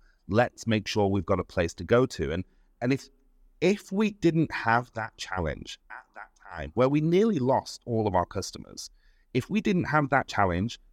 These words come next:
we wouldn't have set up the office in Aswan. And if we hadn't set up the office in Aswan, when the war came, we would have had nowhere to go. And so I, I always say this to, to you guys and the people in the office and anyone that I meet, Allah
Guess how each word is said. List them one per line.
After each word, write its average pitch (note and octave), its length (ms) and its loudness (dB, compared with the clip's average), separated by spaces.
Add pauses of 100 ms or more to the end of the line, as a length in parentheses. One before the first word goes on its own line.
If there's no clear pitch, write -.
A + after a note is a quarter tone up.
(100)
we C3 220 -2
wouldn't D3 320 2
have C#3 140 0
set - 280 0
up - 100 -4
the G2+ 100 2
office F#2+ 300 0
in F2+ 100 0
Aswan. C#2+ 380 -6 (440)
And A#2+ 100 6
if A#2+ 100 -2
we D3+ 80 2
hadn't G3+ 300 2
set F#3 140 2
up E3 120 0
the C3+ 100 2
office A#2+ 260 -2
in A2+ 100 2
Aswan, F2 420 0 (380)
when F#2+ 200 4
the F#2 60 4
war C3 260 0
came, G2 400 0
we F#2+ 80 2
would F2+ 140 2
have - 60 -12
had E2+ 200 -2
nowhere F2 360 0
to - 100 -12
go. - 180 -8 (580)
And G#2 140 2
so G2+ 380 4 (420)
I, G2+ 160 0
I G#2 140 2
always C3+ 400 0
say A2+ 200 0
this G2+ 200 -6
to, G2 240 0
to - 200 -2
you A2+ 220 2
guys A2 260 2
and G#2+ 100 -2
the G2 40 0
people G2+ 280 2
in G#2 60 2
the G#2 80 4
office F#2+ 240 0
and F#2 80 0
anyone A2+ 320 2
that G2 80 2
I G2 80 6
meet, F#2 220 0
Allah A#2+ 360 0